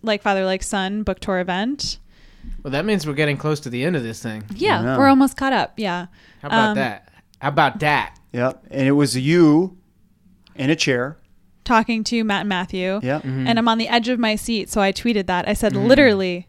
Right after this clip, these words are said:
Speaker 3: You
Speaker 1: on
Speaker 3: were.
Speaker 1: the edge of my seat." <laughs>
Speaker 3: That was funny. Yeah, you were literally on the edge of the seat, like, using about a tenth of the chair.
Speaker 1: Yeah.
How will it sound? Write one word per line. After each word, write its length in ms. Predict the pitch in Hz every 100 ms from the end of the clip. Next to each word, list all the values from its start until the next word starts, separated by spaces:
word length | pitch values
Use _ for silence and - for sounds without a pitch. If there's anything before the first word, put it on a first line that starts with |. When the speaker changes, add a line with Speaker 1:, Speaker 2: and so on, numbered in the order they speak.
| -
Speaker 3:
You 140 | 135
Speaker 1:
on 60 | 147
Speaker 3:
were. 80 | 160
Speaker 1:
the 120 | -
edge 240 | 226 220 220
of 100 | 202
my 220 | 220 202
seat." 480 | 208 254 196 - 220 208
<laughs> 140 | - -
Speaker 3:
That 100 | 131
was 160 | 131 -
funny. 220 | 156 104
Yeah, 200 | 110 127
you 200 | 117 147
were 220 | 151 160
literally 340 | 135 147 131
on 140 | 123 120
the 80 | 117
edge 160 | 110
of 80 | 107
the 80 | 101
seat, 320 | - 123 110
like, 240 | 113 113
using 360 | 127 131 123 120
about 280 | 113 113 110
a 80 | 107
tenth 340 | - 135 127
of 100 | 110
the 80 | 104
chair. 360 | - 117 101 101
Speaker 1:
Yeah. 300 | 202 190 175